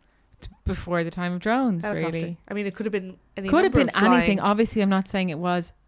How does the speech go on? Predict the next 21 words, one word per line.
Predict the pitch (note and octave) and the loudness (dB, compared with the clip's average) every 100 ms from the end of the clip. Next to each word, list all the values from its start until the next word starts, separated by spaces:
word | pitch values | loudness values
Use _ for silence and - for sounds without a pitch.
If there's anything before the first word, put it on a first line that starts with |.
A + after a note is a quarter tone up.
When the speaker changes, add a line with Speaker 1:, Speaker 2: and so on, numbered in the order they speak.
| _ - | _ -12
Speaker 1:
genuine | - F3 A#3 G#3+ F3+ F3 | -6 0 2 2 0 -2
U | E3+ E3 | -2 -2
F | E3 F3+ | -2 -2
O, | F#3+ | -2
but | G3 | -2
I | |
remember | G3 G3 F#3+ | 0 0 0
being, | F#3 F#3 | 0 2
like, | F3+ F3 | 2 0
just | F#3+ - | -2 -2
accepting | F3 - E3+ E3+ F#3 | -6 -2 0 0 0
the | F3 | -2
fact | F#3 F3+ - | 0 -2 -2
that | F3 | -4
it | |
was | F3 | -4
potentially | F#3 F#3 F3+ - F#3 | -4 -4 -4 -4 -2
a | F#3 | -2
U | |
F | F#3+ B3 | -2 -2
O. | G3 | -6